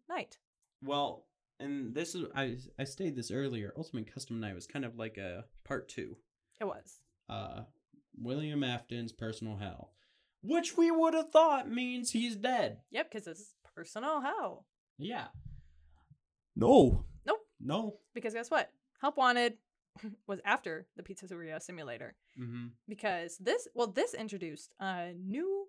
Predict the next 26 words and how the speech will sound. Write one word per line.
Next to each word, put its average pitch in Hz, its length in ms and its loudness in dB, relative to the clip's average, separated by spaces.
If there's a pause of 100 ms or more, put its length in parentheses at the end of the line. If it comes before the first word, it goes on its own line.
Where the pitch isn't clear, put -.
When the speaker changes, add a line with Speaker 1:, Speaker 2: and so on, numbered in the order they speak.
(120)
Speaker 1:
person. - 300 -14 (360)
Um, 185 240 -4 (280)
I'm 233 140 2
not 349 200 0 (100)
sure 196 540 -6 (120)
on, 220 100 -4
like, 196 140 -4
the 196 100 -8
dates, 156 520 -12
and 196 400 -2
the 220 140 0
inf-, 226 200 -8
information 240 500 -6
here 196 160 -4
kinda 170 280 -12
gets, 135 100 -4
Speaker 2:
Yeah, 127 100 0
no, 127 180 0
Speaker 1:
like, 113 100 -2
Speaker 2:
once 151 280 -2
we 196 120 -4
get 147 300 0
to, 180 120 0
like, 143 220 2
Speaker 1:
varies. 202 280 -6
Speaker 2:
this, 123 540 -2